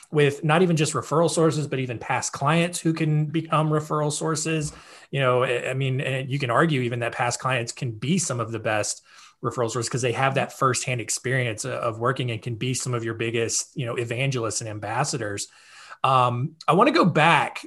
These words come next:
to, to something that you just briefly mentioned early on and, and talking about how, um, you know, referrals, they come in and, and they're a lot more primed and ready to go.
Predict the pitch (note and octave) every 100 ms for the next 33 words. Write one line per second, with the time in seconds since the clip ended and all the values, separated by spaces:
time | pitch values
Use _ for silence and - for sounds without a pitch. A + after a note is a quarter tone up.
0 | - E3+ D3 C#3+ D3 F3 E3 D#3 D#3 D3
1 | C#3 B2+ A#2 D3+ G#3+ G3 F3 C#3 C3+ C#3
2 | C#3+ B2 A#2 - A#2+ B2+ A#2 A2+ B2+ A#2+
3 | A2+ - - - _ _ _ - - F3+
4 | D3+ D#3+ D3+ D3 D3 D3+ F3 D#3+ C3+ C#3
5 | C3 - - C3 B2+ B2 A#2+ A#2+ - -
6 | - - B2+ A#2 A2+ A#2 - D3+ C3 C3+
7 | - G3 G#3 - E3 D#3 - F#3+ G3 F3+
8 | F3 E3+ E3+ D3+ D3+ D3 D3 C#3+ - -
9 | - D#3 G#3+ - A3 - - D#3+ D#3+ D#3
10 | C#3 C3 C3 C3 B2 A2 G#2+ C3 A#2+ G#2
11 | A2